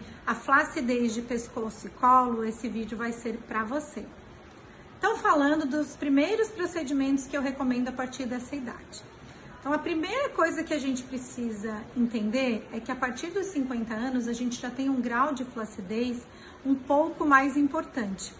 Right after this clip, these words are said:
Principalmente se você já tem uma pele clara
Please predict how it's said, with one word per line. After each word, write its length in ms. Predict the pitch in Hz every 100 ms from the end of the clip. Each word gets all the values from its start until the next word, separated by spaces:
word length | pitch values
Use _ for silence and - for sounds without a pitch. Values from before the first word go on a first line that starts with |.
| - -
Principalmente 1000 | 349 480 494 - 311 240 233 247 269 302
se 140 | 294
você 320 | 254 277 269
já 140 | 254 254
tem 160 | 233
uma 120 | 226
pele 300 | 220 208 214 -
clara 540 | 254 226 240 240 240